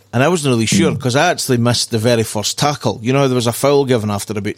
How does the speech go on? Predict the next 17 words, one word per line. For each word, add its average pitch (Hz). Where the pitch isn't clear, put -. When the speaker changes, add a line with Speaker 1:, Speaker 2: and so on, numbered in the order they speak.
Speaker 1:
ten 120
seconds 127
or 107
something. 110
Speaker 2:
Yeah, 107
Speaker 1:
'Cause 90
Speaker 2:
on 98
Speaker 1:
I, 95
Speaker 2:
Nicky -
Clark, 85
yeah. 87
Speaker 1:
Aye, 131
'cause 120
I 139
turned 131
round 120
to 80